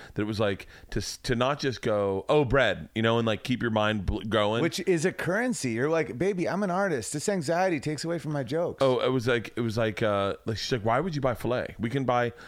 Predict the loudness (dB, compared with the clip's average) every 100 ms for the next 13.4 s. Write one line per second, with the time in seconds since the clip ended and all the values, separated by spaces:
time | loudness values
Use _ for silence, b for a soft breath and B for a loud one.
0 | B -12 -10 -2 0 0 -4 -2 0 2
1 | 0 0 0 0 -2 -4 -2 0 -2 -6
2 | b b b b -2 0 0 -2 0 -2
3 | -2 -6 -2 0 2 0 -2 0 -2 -2
4 | 0 0 0 0 -2 -2 -2 -2 -2 0
5 | -2 -2 -2 0 -2 -2 -6 -8 -6 -8
6 | B B 2 2 4 0 0 -2 -2 -4
7 | -6 B B 0 0 0 0 2 2 2
8 | 0 -2 -2 0 2 0 0 0 2 2
9 | 2 0 -4 B B 2 4 6 4 4
10 | 0 2 4 4 4 2 0 0 0 0
11 | 0 0 -4 B B B -6 -2 0 2
12 | 2 2 4 2 2 -2 -4 0 2 2
13 | -2 -2 -2 -4